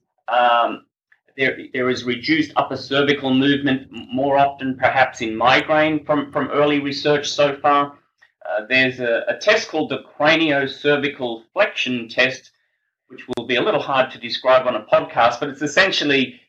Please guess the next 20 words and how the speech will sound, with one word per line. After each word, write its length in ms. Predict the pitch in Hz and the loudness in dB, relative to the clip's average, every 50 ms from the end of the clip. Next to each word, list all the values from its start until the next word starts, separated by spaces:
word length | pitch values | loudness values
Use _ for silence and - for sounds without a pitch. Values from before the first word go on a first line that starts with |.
| _ _ - | _ _ -6
testing 540 | - - 151 151 147 - - 147 139 135 | 0 2 2 2 0 0 -2 -2 -2 -2
the 80 | 120 123 | -2 -6
deep, 440 | 117 - - 139 143 143 139 - - - | -8 -6 -4 -2 -2 -2 -4 -6 -6 -4
uh, 80 | 123 | -4
neck 340 | 120 123 127 131 - - - | -2 0 -2 -2 -4 -6 -2
flexors, 520 | - 147 156 - - - - 123 123 123 139 | 0 2 2 2 0 -4 -8 -8 -6 -6 -4
and, 240 | 131 131 123 123 - _ _ - | -4 -4 -4 -6 -10 _ _ -8
and 140 | 127 131 131 | -4 0 2
these 260 | 170 196 214 208 202 | 2 2 2 0 0
are 80 | 175 | 2
known 260 | 156 147 151 151 147 143 | 2 4 4 4 2 2
to 120 | - 151 | 0 -2
be 240 | 131 147 135 127 117 | -2 0 0 0 0
weaker, 460 | 127 - 151 143 - - 190 190 190 - | 0 0 0 -2 -2 -2 -4 -4 -4 -4
for 120 | - 175 170 | -2 0 0
example, 540 | 165 147 151 160 160 160 160 160 - 165 | 0 0 2 2 2 2 2 0 -2 -2
in 140 | 156 147 143 | -2 -2 -2
people 720 | - - 156 147 - - 160 156 151 151 151 143 139 - 123 | -2 -2 -2 -2 -2 -2 -2 0 0 0 0 -2 -4 -6 -6
with 240 | 131 131 123 - - | -6 -6 -6 -6 -4
migraines. 760 | 120 120 123 131 143 143 - 170 147 127 113 113 - - | 0 2 2 2 2 0 -2 -4 -4 -6 -6 -10 -14 -18